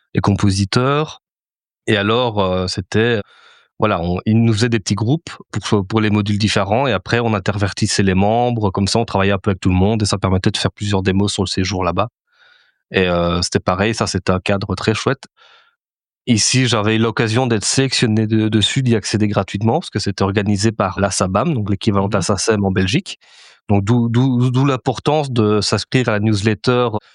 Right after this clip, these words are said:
Speaker 1: de son organisme, euh, qui protège nos droits, et de voir un peu ce qu'ils proposent à, à leurs membres. Donc, j'ai, j'ai été sélectionné. Et alors, voilà, j'ai pu apprendre pas mal. C'était aussi un gain d'expérience que j'avais jamais eu l'occasion de travailler en studio avec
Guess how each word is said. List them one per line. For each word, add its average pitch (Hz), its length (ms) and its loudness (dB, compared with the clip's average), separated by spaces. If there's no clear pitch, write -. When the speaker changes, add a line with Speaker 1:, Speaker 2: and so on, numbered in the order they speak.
Speaker 1:
de 110 60 -2
son 110 200 2
organisme, 110 580 0
euh, 98 240 2
qui - 120 -10
protège 104 360 0
nos 104 160 2
droits, 107 540 0
et 95 200 0
de 92 140 -2
voir 98 320 0
un 95 60 0
peu 113 180 0
ce 110 80 -2
qu'ils - 120 -4
proposent 107 500 0
à, 90 220 0
à 90 40 0
leurs 92 200 0
membres. 120 300 0
Donc, 104 160 2
j'ai, 104 260 2
j'ai 101 140 0
été 120 140 0
sélectionné. 117 680 0
Et 110 100 2
alors, 101 300 2
voilà, 101 260 2
j'ai 117 160 -2
pu - 200 -6
apprendre 110 340 -2
pas 95 120 0
mal. 104 360 0
C'était - 220 -2
aussi 110 160 2
un 104 180 0
gain 113 140 0
d'expérience 120 440 -2
que - 100 -4
j'avais 98 180 2
jamais 110 220 0
eu - 20 0
l'occasion 113 340 0
de 123 60 -4
travailler 104 340 0
en 101 80 0
studio 110 440 0
avec 101 180 -2